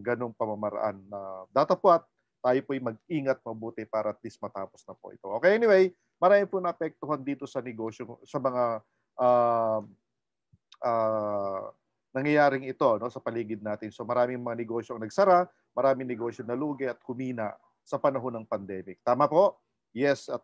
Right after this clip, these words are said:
ah, witness kayo dyan at kayo mismo siguro, naranasan nyo na rin, ano, at naramdaman nyo na rin. Now, marami po mga nagsarang kumpanya at marami po nawala ng trabaho. In fact, sabi nga nila, mga seven to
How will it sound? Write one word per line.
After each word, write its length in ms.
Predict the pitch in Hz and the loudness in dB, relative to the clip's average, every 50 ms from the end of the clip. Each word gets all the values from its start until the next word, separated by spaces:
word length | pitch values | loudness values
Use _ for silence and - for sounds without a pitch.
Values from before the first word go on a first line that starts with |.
| - | -2
ah, 160 | - 120 113 113 | -2 0 0 0
witness 400 | 113 131 117 - 131 131 - - | -2 -6 -8 -6 -8 -8 -6 -4
kayo 240 | - 143 151 160 | -4 -2 -2 -2
dyan 320 | 139 139 143 139 139 139 139 | 0 2 4 4 4 2 0
at 160 | 120 - - | -4 -4 -4
kayo 160 | - 117 120 | -6 -6 -6
mismo 240 | 127 147 131 - 135 | -6 -8 -10 -10 -12
siguro, 560 | 127 - 143 151 165 156 151 147 143 - _ _ _ _ _ - | -12 -8 -4 -4 -2 0 0 -2 -4 -6 _ _ _ _ _ -2
naranasan 560 | 131 131 131 127 139 135 127 - 135 120 123 | 2 2 2 4 4 2 2 0 -4 -8 -6
nyo 80 | 127 117 | -6 -4
na 80 | 120 | -2
rin, 240 | 127 127 127 120 104 | -2 0 -2 -2 -4
ano, 320 | 101 101 110 117 135 131 120 | -6 -4 -2 -2 0 0 -2
at 160 | 117 - _ - | -2 -4 _ -6
naramdaman 480 | 120 120 117 117 113 113 120 113 117 117 | -4 -2 -2 -2 -4 -4 -4 -4 -4 -6
nyo 160 | 113 113 107 | -6 -8 -8
na 120 | 104 107 101 | -6 -6 -6
rin. 160 | 101 98 92 _ _ _ _ _ _ _ _ - | -6 -8 -10 _ _ _ _ _ _ _ _ 0
Now, 160 | 139 - - | 0 2 2
marami 320 | 135 135 143 143 147 147 | 4 4 4 4 4 0
po 80 | - 156 | -4 -6
mga 320 | 143 143 143 139 135 127 | -4 -2 -2 -2 -2 -4
nagsarang 320 | 120 - 143 131 131 123 123 | -4 -4 -4 -2 -2 -4 -6
kumpanya 720 | - - 123 120 - 170 180 185 175 156 151 165 180 - _ _ _ _ _ - | -10 -14 -10 -4 -2 -2 0 0 2 2 2 0 0 -4 _ _ _ _ _ -6
at 100 | 131 - - | -6 -4 -2
marami 320 | 139 131 131 127 127 127 131 | 0 4 4 4 4 2 -2
po 160 | - - 131 | -6 -6 -4
nawala 340 | 123 123 117 120 117 117 117 110 | -2 0 2 2 2 2 2 0
ng 160 | 113 107 104 | -2 -6 -6
trabaho. 480 | - 104 98 92 95 95 95 92 95 101 | -8 -10 -8 -6 -6 -6 -6 -6 -8 -8
In 80 | 104 107 | -8 0
fact, 300 | - 151 156 156 - - | 4 4 4 4 4 -2
sabi 340 | - 127 110 107 107 110 | -4 -2 -2 -2 -2 -4
nga 140 | 113 113 120 | -4 -4 -4
nila, 320 | 139 151 147 143 135 127 - _ _ _ _ _ - | -2 2 4 4 4 4 2 _ _ _ _ _ -8
mga 400 | 110 110 113 113 110 107 107 - | -6 -2 0 0 0 0 -2 -2
seven 480 | - 151 139 135 127 123 135 131 127 - | 0 2 2 4 4 2 -2 -2 -2 -6
to 80 | - | -14